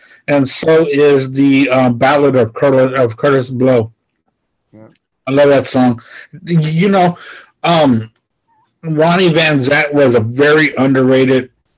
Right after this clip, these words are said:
Speaker 1: writer. He was such a great writer. And people take that for, for granted 'cause, you know, they always say, "Oh, Leonard Skinner rocks," but, man, their lyrics were just fantastic.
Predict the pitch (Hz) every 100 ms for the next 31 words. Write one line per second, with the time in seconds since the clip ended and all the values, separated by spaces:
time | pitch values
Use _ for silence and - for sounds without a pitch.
0 | _ _ - 143 127 123 113 101 - _
1 | - 151 139 113 - 151 - 107 110 139
2 | 139 123 123 127 127 123 - - - 139
3 | 131 131 220 190 180 180 190 180 175 180
4 | 156 135 147 135 143 160 170 147 143 135
5 | 147 147 147 151 147 - 147 165 156 -
6 | - - 165 180 170 - 185 180 139 135
7 | 147 156 165 - 143 139 135 151 147 127
8 | 120 127 151 139 113 - 120 110 123 131
9 | - _ _ - 127 117 113 131 127 -
10 | 107